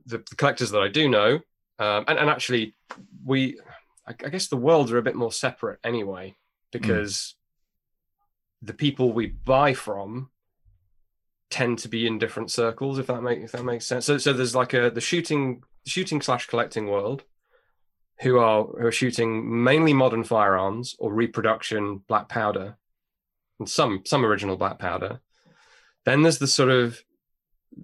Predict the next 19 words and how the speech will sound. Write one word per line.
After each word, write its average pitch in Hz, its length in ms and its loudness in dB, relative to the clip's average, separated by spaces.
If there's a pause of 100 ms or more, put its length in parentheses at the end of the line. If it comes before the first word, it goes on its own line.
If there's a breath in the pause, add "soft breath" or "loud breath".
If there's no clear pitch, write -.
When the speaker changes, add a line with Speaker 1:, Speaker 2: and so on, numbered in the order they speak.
(440)
Speaker 1:
the 123 100 -6
privileged, 127 600 4
if 127 140 -4
you 127 80 2
like, 135 320 2
who, 131 220 2
who 120 260 2
have 117 280 0
some 131 220 2
ability 107 380 0
to - 120 -16
collect 110 300 -2
the - 60 -12
sort 110 180 -4
of 104 100 -8
thing 104 180 -2
that 104 100 -6
you 101 160 -6
have 98 320 -4